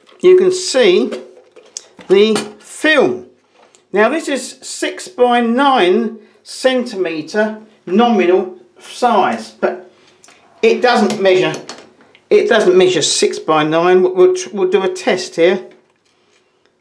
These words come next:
That is only, um, look, there's the film.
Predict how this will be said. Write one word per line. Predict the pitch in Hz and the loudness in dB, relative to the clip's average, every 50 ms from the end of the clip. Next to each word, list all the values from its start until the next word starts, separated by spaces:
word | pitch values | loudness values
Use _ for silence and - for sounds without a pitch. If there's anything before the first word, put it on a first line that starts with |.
| _ _ - | _ _ -10
That | - 196 190 - | -10 -8 -6 -4
is | 175 196 185 185 | -2 -2 0 0
only, | 196 196 202 196 196 190 196 196 196 196 | 0 0 0 -2 -2 -2 -2 0 0 0
um, | 196 196 196 202 196 - - - _ _ _ - _ _ _ _ _ _ _ _ _ _ _ _ _ _ _ _ _ _ _ _ _ _ _ _ - | 0 0 0 -2 -2 -4 -10 -20 _ _ _ -20 _ _ _ _ _ _ _ _ _ _ _ _ _ _ _ _ _ _ _ _ _ _ _ _ -4
look, | - 190 156 - - | -2 0 0 2 2
there's | - - | 2 2
the | - 151 | 0 -2
film. | 147 - - - 165 165 175 196 180 | -6 -4 2 4 4 4 4 4 2